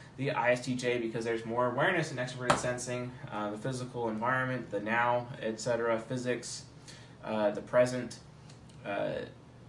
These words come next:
the I S T J would be more sensitive, and they'd be more offended than the E S T J, whereas the E S T J would look and be like,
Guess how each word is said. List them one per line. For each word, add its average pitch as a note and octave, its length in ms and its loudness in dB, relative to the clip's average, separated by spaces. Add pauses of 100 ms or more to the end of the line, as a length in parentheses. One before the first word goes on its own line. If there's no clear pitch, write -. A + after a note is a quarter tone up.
(180)
the A#2+ 120 2
I C3+ 120 4
S C#3 100 2
T C#3 80 -2
J B2 160 0
would A#2 160 0
be A2 80 0
more A2+ 180 0
sensitive, A2 360 -4
and G#2+ 100 -4
they'd A2 140 0
be A2 100 -2 (100)
more G#3+ 300 10
offended B2 400 2
than A#2 140 0
the A2+ 80 -4
E A#2 160 -6
S A2+ 80 -4
T E3 160 0
J, F#2+ 160 2
whereas G#2 180 0
the D3 160 0
E - 20 8
S C#3+ 100 4
T C#3 160 -2
J A#2+ 300 2
would G#2+ 240 0
look A#2 180 0
and - 60 -10
be A2 120 0
like, G#2+ 480 2